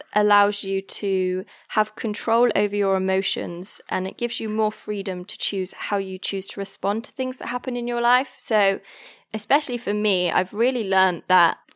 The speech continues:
things will happen that are out of your control, and bad things do happen that you're not gonna be able to control, but you can control how you react to them.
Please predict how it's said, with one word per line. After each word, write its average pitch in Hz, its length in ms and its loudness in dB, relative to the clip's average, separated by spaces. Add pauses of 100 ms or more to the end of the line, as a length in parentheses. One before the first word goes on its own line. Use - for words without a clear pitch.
things 254 340 2
will 208 240 4
happen 202 320 -4
that 180 240 -2
are 180 80 6
out - 120 0
of 180 80 -6
your 180 140 -2
control, 175 540 -4
and 185 160 -6
bad 208 280 4
things 185 260 -6
do 185 220 -6
happen 185 460 -8
that 175 120 -4
you're 190 140 -2
not 214 180 -2
gonna 208 200 -2
be 196 120 -2
able 190 240 -2
to - 120 -16
control, 185 680 -4 (340)
but - 140 0
you 208 180 -2
can 214 480 0
control 202 420 -2
how 196 220 0
you 190 220 -6
react 196 400 -2
to 220 100 -8
them. 233 320 -4